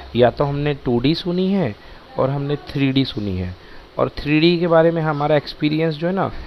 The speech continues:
वो थ्री डी movie के बारे में ज़्यादा है। और जब हम जानना चाहते थे कि थ्री डी मूवी का मतलब क्या होता है,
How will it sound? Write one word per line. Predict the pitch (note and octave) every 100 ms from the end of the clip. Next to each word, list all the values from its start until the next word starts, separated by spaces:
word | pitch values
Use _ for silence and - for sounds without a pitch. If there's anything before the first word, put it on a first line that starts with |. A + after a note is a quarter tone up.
| - -
वो | F3
थ्री | - F3+ F3
डी | F#3+
movie | F3+ F3 F#3+
के | E3
बारे | A2+ G2
में | G2
ज़्यादा | F#2+ F#2+ A#2
है। | C3 B2+ - - - -
और |
जब | A#2+ C#3
हम | C#3+ D3
जानना | B2+ B2 C#3+
चाहते | - D3+ D#3
थे | E3
कि | F3
थ्री | - C#3+ C#3+
डी | E3
मूवी | D#3+ D3+
का | D#3+ E3
मतलब | D#3+ D#3+
क्या | - D#3+
होता | D#3+ E3
है, | G3 -